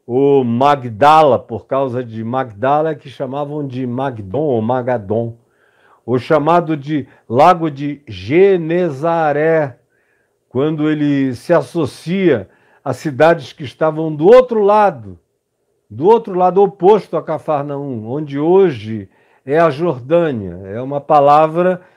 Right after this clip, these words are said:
que tem a sua origem muito mais a-, lá,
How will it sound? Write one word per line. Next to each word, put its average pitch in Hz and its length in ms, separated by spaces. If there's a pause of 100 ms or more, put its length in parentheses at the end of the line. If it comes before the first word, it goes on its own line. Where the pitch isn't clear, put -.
(240)
que 135 120
tem 156 460
a 147 80
sua 147 360
origem 156 640
muito 165 360
mais 165 340
a-, 180 140
lá, 156 520